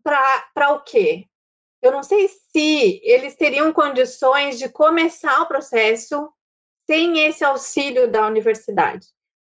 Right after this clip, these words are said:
Porque daí foi ali que a gente começou a utilizar as máquinas, que a gente foi bus-, buscar mais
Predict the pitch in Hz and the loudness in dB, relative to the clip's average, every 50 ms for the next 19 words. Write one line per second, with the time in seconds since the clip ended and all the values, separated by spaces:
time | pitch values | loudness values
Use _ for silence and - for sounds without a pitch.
0 | _ _ - 254 254 247 - - 277 226 214 226 226 240 233 - - 311 294 311 | _ _ -2 -2 -2 -2 -4 -2 -2 -2 0 0 0 0 -2 -4 -2 -2 0 0
1 | 311 320 320 302 277 277 285 311 320 302 302 - 285 254 247 - 262 247 - 285 | 0 0 -2 -4 -6 -4 -2 -2 -2 -2 -2 -2 -2 -2 -2 -2 -8 -4 -4 -2
2 | 262 262 254 254 - 247 208 220 226 - - 240 240 247 254 254 262 285 302 302 | 0 0 -2 -2 -2 -2 0 0 0 -2 -4 -6 -4 -2 0 0 2 0 -2 -4
3 | 311 285 285 269 269 269 269 - 311 311 277 262 - - 277 240 262 247 240 - | -4 -2 0 0 0 0 -2 -6 -8 -6 -6 -6 -2 -2 0 0 0 -2 -2 0
4 | - 262 226 240 247 240 - _ 233 233 254 240 247 - - 254 247 247 247 262 | 0 2 2 0 -4 -6 -6 _ 0 0 0 0 -2 -4 -2 -2 0 0 0 0
5 | 294 330 330 | 0 -2 -4